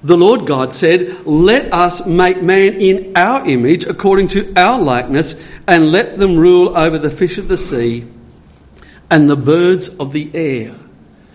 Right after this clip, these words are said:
God created mankind to be his image bearers in this world, to reflect the very glory of the Creator in this world. But not only were we created to be his image bearers, we were also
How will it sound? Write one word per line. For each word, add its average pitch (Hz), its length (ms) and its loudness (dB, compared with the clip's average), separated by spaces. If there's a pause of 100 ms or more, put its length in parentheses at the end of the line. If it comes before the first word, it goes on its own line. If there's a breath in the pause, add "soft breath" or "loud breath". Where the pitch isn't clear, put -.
(320 soft breath)
God 208 320 2
created 208 540 0
mankind 147 760 0 (400 loud breath)
to 202 100 0
be 208 140 2
his 202 280 0
image 190 380 0
bearers 170 320 0
in 175 80 -4
this 175 180 -2
world, 190 240 -2
to - 80 -4
reflect 190 480 -2 (720 loud breath)
the 175 100 4
very 202 240 4
glory 185 640 2
of 175 180 0
the 185 100 -2
Creator 180 540 -2 (120)
in 143 440 -2
this 135 300 -10
world. 120 540 -8 (1600 soft breath)
But 175 100 -2
not 196 220 4
only 254 200 4
were 190 160 4
we 165 160 2
created 170 680 0
to 165 120 -2
be 151 200 0
his 139 300 -6
image 190 340 -2
bearers, 139 320 0
we 156 140 -4
were 156 80 -8
also 151 720 -4